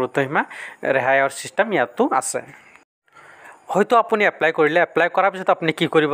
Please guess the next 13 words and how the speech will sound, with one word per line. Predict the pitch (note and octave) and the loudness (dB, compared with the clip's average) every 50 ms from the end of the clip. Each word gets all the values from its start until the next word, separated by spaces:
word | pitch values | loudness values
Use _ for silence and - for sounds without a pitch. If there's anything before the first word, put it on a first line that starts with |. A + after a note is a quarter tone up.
| D#3 C#3 | 2 0
লাগিব | C#3 C3 C#3 D3 E3 D#3 | 0 0 0 0 0 2
বা | D#3 D3+ | 2 2
এডমিট | C#3+ B2+ B2 D3 D3+ - - - | 0 0 -2 -4 -6 -4 -2 -4
কাৰ্ড | D#3 - - - | -4 -2 -2 -4
কেতিয়া | D#3 - D#3+ D#3 | 0 0 0 2
পাব | - D3+ C#3 D3+ F#3+ B3 G#3 F#3 | 2 2 2 2 0 0 2 2
বা | F#3 F3+ E3+ | 4 4 2
আপোনাক, | - - D#3+ D3+ D3+ D3+ D3+ C#3+ D3 - | 2 0 -2 -2 0 0 -2 -2 0 0
আ, | C#3 C3+ C3+ C3 C3 B2+ B2+ B2+ C3 B2 - - _ _ - E3+ | 0 2 2 0 -2 -4 -6 -8 -10 -12 -14 -16 _ _ -2 -2
ইণ্টাৰভিউ | D3+ C#3 F#3 F#3+ F3 G#3 G3+ | 0 2 0 0 0 0 -2
দিবলৈ | E3+ E3 D#3+ F3 E3+ E3+ - | -2 0 0 0 0 0 -2
কেতিয়া | D#3 - E3 D#3 D3+ | -2 -2 -2 -2 -2
মাতিব, | C#3+ - D#3+ | -2 -4 -2